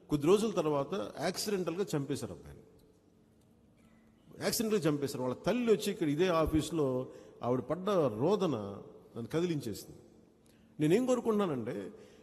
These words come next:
కనీసం ఇది ఒక స-, ఒక ఓటు వస్తుందా, రెండు ఓట్లు వస్తా, కనీసం ఎన్నికలు జరిగితే ఒక అనుభవం వస్తుంది కదా ఆ కుర్రవాడికి. అది ప్రాథమికంగా మన హక్కు కదా, అది ఒక పౌరుడికి ఇచ్చే హక్కు కదా, అది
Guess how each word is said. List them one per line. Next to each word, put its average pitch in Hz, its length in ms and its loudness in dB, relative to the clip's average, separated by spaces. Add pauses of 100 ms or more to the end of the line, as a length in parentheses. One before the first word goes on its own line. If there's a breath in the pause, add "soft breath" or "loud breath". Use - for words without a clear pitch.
(240 loud breath)
కనీసం 226 640 2
ఇది 214 140 0
ఒక - 160 -2
స-, - 140 -12 (240)
ఒక 143 140 -4
ఓటు 180 400 2
వస్తుందా, 220 420 -2
రెండు 202 280 2
ఓట్లు 220 240 4
వస్తా, 208 160 0
కనీసం 226 540 -4 (220)
ఎన్నికలు 240 420 2
జరిగితే 180 560 -2
ఒక 165 180 -4
అనుభవం 226 360 2
వస్తుంది 180 260 -4
కదా 143 80 -4
ఆ - 20 -4
కుర్రవాడికి. 113 560 -6 (960 soft breath)
అది 147 160 -2
ప్రాథమికంగా 220 760 0
మన 190 160 0
హక్కు 202 280 -2
కదా, 139 260 -2
అది 117 140 -6
ఒక 123 180 -6
పౌరుడికి 233 480 -2
ఇచ్చే 208 140 0
హక్కు 196 280 2
కదా, 123 260 -2
అది 113 220 -6